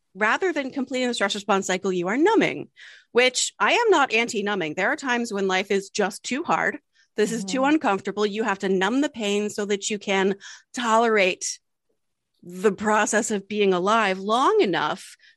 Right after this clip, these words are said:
Speaker 1: to be well enough actually to complete the stress response cycle. Life is
Speaker 2: Amazing.
Speaker 1: really hard.
Speaker 2: Very. And I appreciate all this because I think everyone listening now, like, when you are so stressed, we can leave this episode knowing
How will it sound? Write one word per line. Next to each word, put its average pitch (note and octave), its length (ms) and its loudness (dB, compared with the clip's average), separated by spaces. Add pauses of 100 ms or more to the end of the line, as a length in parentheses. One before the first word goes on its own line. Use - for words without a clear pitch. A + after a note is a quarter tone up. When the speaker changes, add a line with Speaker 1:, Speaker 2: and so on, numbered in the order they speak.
Speaker 1:
to B3 120 -4
be A3 120 0
well G#3 300 2
enough F#3+ 340 0
actually F3+ 500 -4
to F#3+ 100 -14
complete F#3 300 -4
the F3 60 -8
stress E3+ 220 -4
response D#3 360 -8
cycle. - 440 -10 (220)
Life C#4 180 2
is F#4+ 120 4
Speaker 2:
Amazing. A3 260 -6
Speaker 1:
really A#3 400 -2
hard. E3+ 560 -4 (280)
Speaker 2:
Very. F3 540 0 (500)
And B3+ 280 4 (120)
I B3+ 260 2 (200)
appreciate B3 500 -2
all F3+ 120 4
this E3 160 -2
because G#3+ 220 -6
I A3 40 -2
think A3 220 -6
everyone C#4 320 2
listening F3 380 -8
now, D#3 260 0
like, E3+ 280 0
when F#3+ 240 -2
you A#3+ 200 2
are B3 120 4
so A3 220 -4
stressed, - 560 -2
we F#3+ 200 -8
can F#3+ 260 -10
leave G#3+ 240 -4
this G3+ 120 -8
episode F3 400 -4
knowing D#3 380 -6